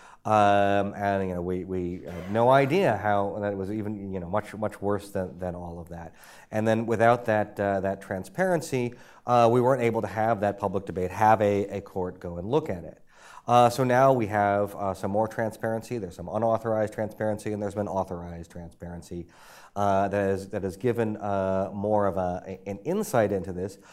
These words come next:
But, uh, we're, we're not all the way there. And there's, there's a couple of points I think worth, worth making on that. Um, one is, uh, that i-, in the context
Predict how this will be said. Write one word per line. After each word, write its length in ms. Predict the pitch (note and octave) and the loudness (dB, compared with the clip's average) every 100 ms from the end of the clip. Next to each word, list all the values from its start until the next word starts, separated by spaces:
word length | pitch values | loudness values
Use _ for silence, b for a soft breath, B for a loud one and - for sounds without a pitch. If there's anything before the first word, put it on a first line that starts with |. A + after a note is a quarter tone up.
| B B - | B B 0
But, 360 | B2+ B2+ B2 - | 6 6 4 -2
uh, 300 | B2 A#2+ A2+ | 2 4 4
we're, 160 | A2 A#2 | 4 -2
we're 140 | A#2 | -2
not 280 | A#2 B2 B2+ | 2 2 2
all 200 | A2 G2+ | 2 0
the 80 | F2+ | 0
way 160 | F2+ D#2+ | -2 -6
there. 180 | E2+ | -8
And 100 | E2+ | -8
there's, 120 | F#2 F#2 | -6 -6
there's 180 | G2 | -8
a 40 | F#2+ | -4
couple 280 | - B2 A2+ | -4 -2 -2
of 100 | - | -2
points 380 | G#2 G2 F#2+ | -2 -2 -4
I 40 | F2+ | -8
think 180 | F#2 F2 | -10 -6
worth, 320 | G2 F#2+ - | -4 -4 -6
worth 240 | F#2 F2 | -10 -6
making 320 | G#2 G#2+ G2 | -4 -4 -4
on 140 | F2+ E2 | -8 -10
that. 280 | D#2+ E2+ B B B B - | -12 -14 B B B B -4
Um, 320 | G#2+ G2+ G#2 G#2 - - | 2 2 2 -4 -16 -12
one 480 | B2+ C#3+ F#3+ G#3+ | -2 4 4 2
is, 580 | G3+ C#3 C#3+ C#3 C3 - - b b b b b b b _ C3+ | 0 0 2 2 0 -6 -18 b b b b b b b _ 4
uh, 480 | C3 C3 B2+ B2+ | 8 10 10 8
that 300 | B2 B2+ C3 - | 6 4 2 -4
i-, 60 | |
in 200 | D#3 D#3 | -2 0
the 60 | D3 | 0
context 800 | D3+ - F#3 F#3+ F3 D#3 - | -2 0 0 2 2 0 -6